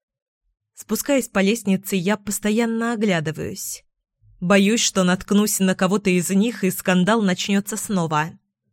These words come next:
Но все заканчивается хорошо. Я оказываюсь в коридоре, а затем и во дворе.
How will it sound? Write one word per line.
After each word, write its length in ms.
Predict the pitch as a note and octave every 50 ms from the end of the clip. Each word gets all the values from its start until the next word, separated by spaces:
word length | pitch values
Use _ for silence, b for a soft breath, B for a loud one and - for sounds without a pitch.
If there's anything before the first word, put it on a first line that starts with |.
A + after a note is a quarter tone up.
| _ _ _ _ _ _ _ _ _ _ -
Но 240 | F3+ F#3 G3+ G#3+
все 260 | G#3 - - - D4+ D4+
заканчивается 920 | C4 C4 B3 - C4 C4+ C4+ B3+ - - B3 A3+ A#3+ A#3 A3+ - - A3
хорошо. 580 | - - G#3+ G#3 G#3+ G#3+ - - - A3 G3 F#3 G3 G3 - _ _ _ _ _ _ _ _ _ _
Я 280 | - F#3+ G#3 A#3 A3+ G#3
оказываюсь 640 | G3+ A3 A3 G#3 G3+ F#3+ E3+ F#3 F3+ F3 F3 - -
в 120 | - -
коридоре, 840 | - F#3 F3 D#3+ E3 D#3 D3 D#3+ G#3 C4 C#4 C#4 C4 B3+ B3+ B3+ C4 - _ _
а 120 | - C4+
затем 400 | C#4+ C4+ B3 B3 - C#4 C#4 D4
и 40 | C#4+
во 100 | G#3+ G#3+
дворе. 480 | G3 F3 F3+ F3+ F3 F3 F3+ F#3 F#3